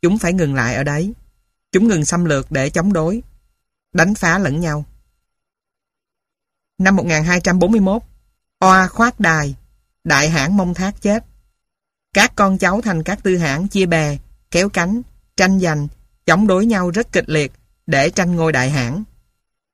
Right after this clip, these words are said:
Mãi năm một ngàn hai trăm bốn mươi sáu, Quý Do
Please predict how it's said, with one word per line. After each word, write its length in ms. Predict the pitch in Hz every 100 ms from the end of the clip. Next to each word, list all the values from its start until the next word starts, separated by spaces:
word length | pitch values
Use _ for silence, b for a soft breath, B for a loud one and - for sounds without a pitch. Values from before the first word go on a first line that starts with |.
| _ _ _ _ _ _
Mãi 280 | 165 147 190
năm 120 | 214
một 60 | 170
ngàn 300 | 165 156 147
hai 220 | 175 175
trăm 200 | 185 180
bốn 160 | 180
mươi 80 | 220
sáu, 360 | 196 170 190 247 - _ _ _ -
Quý 180 | 196
Do 340 | 226 208 180